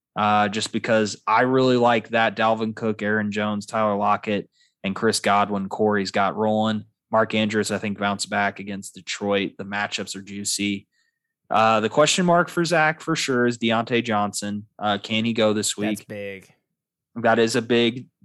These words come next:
Speaker 1: big decision. Uh, but I'm taking this at face value that Deontay Johnson will play, and I'm going with Zach.
Speaker 2: He, he better be praying to the high heavens that Deontay Johnson can play, 'cause who the hell are you gonna put in there? Tevin Coleman,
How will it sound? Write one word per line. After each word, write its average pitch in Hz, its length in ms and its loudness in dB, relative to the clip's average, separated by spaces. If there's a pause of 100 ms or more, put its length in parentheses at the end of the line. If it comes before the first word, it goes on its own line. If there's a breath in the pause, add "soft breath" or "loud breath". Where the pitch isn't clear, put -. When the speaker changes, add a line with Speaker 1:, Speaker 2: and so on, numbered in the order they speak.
Speaker 1:
big 123 340 2
decision. 110 520 -2 (320)
Uh, 104 260 2
but 107 320 -2
I'm 131 260 2
taking 143 400 2
this 135 320 0 (240)
at 110 180 -2
face 131 240 2
value 123 440 4
that 110 160 -6
Deontay 113 400 -6
Johnson 113 380 -6
will 110 200 0
play, 123 520 4 (760)
and 107 120 -2
I'm 107 140 -2
going 110 300 4
with 107 180 -4
Zach. 95 380 -4 (1000)
Speaker 2:
He, 156 260 -6
he 185 220 0
better 139 260 6
be 120 120 0
praying 113 420 0
to 101 60 -4
the 98 80 -6
high 117 440 -4
heavens 95 420 -10
that 95 100 -14
Deontay 98 300 -12
Johnson 95 280 -16
can 98 120 -16
play, 98 160 -14
'cause 98 180 -12
who 226 240 2
the 247 140 6
hell 175 160 4
are 175 40 2
you 156 120 -2
gonna 139 100 2
put - 180 -4
in 104 120 -4
there? 80 240 -12 (320)
Tevin 135 260 0
Coleman, 151 460 2